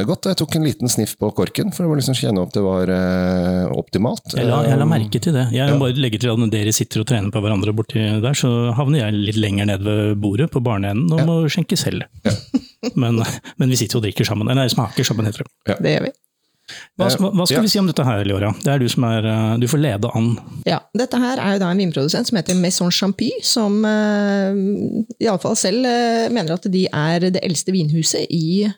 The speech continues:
Speaker 3: Bourgogne. De har holdt på helt siden sytten hundre og tjue.
Speaker 1: Det er helt riktig. Det står på flasken.
Speaker 3: Sytten hundre og tjue. Ehm, og, ehm, denne her som vi smaker nå, det er da en vin på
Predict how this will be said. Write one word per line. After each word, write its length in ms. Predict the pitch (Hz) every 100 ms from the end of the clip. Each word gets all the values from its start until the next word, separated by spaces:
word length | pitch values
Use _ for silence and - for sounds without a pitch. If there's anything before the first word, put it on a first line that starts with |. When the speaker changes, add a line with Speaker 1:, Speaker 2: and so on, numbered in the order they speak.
| _ -
Speaker 3:
Bourgogne. 400 | 180 196 208 480 - -
De 220 | 220 202 185
har 340 | 190 160 175 196
holdt 200 | 147 -
på 100 | 180
helt 160 | 147 -
siden 360 | 151 160 170 -
sytten 360 | 180 - 185
hundre 280 | 180 156 156
og 240 | - 156 175
tjue. 500 | - 233 190 147 359 _ _ _ - - -
Speaker 1:
Det 80 | 87
er 60 | 87
helt 140 | 85
riktig. 260 | 85 73 98 -
Det 100 | 95
står 180 | 92
på 100 | - -
flasken. 260 | - -
Speaker 3:
Sytten 120 | 202
hundre 180 | 240 180
og 40 | 220
tjue. 160 | 208 - - - - - -
Ehm, 400 | 208 220 220 220 220
og, 400 | - 233 254 240
ehm, 460 | 240 240 233 233 240 -
denne 400 | 208 202 226 196
her 380 | 214 208 226 302
som 160 | - 240
vi 60 |
smaker 320 | 262 226 180 208
nå, 220 | 233 277
det 100 | 202
er 60 |
da 120 | 214 170
en 180 | 208
vin 300 | 180 180 240 233
på 260 | - 180